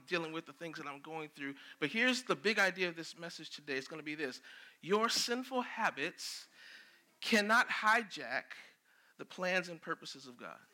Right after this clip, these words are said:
Your sinful habits, they cannot hijack the plans and purposes of God. So that's what we're gonna see this morning. So you should already be there. Genesis chapter twenty.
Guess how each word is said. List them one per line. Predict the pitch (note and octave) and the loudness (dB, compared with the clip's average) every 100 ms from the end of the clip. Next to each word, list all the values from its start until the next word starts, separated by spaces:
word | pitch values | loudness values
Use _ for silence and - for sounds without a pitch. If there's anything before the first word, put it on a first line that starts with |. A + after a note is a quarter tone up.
| - - - - - - - - - - - - - - - - - | -20 -18 -18 -18 -18 -16 -14 -14 -16 -14 -14 -14 -18 -16 -16 -14 4
Your | F3+ | 6
sinful | F#3+ - C4 C#4+ C#4 | 6 6 6 8 6
habits, | C4+ B3+ A#3+ E3+ - | 8 8 6 2 4
they | G3+ | 4
cannot | G3+ - C4+ C#4+ D4 C#4+ C4+ | 4 0 4 6 6 6 6
hijack | - A3+ A3+ G3+ G3+ G#3+ - | 6 6 6 4 4 4 0
the | |
plans | F#3+ - G#3+ G3+ D3+ D3+ D#3+ - _ - - - | -14 -4 0 2 0 -2 -12 -18 _ -20 -20 -2
and | E3+ D#3+ | -2 6
purposes | G3 G3 G3 - C#3+ C#3 C#3 - - - - - | 6 6 -2 -8 -6 -6 -8 -16 -20 -20 -20 -8
of | C3 | -6
God. | B2+ C#3 A2 G#2 | 2 2 2 0
So | E3 | 4
that's | F3+ | 4
what | B3 | 4
we're | |
gonna | A3+ G3 | 4 4
see | G#3+ | 0
this | F#3 | -6
morning. | F3+ D#3 | -4 -4
So | C#3+ D3+ | -2 -4
you | D#3 | -2
should | - A3 | 2 6
already | A3 A3 | 6 6
be | G#3 G3+ | 2 0
there. | G3 F#3 | 2 2
Genesis | E3 G3+ G#3 F#3+ | 2 -2 -4 -6
chapter | - F3 D#3+ | 0 0 0
twenty. | - E3 D#3+ | -8 -4 -2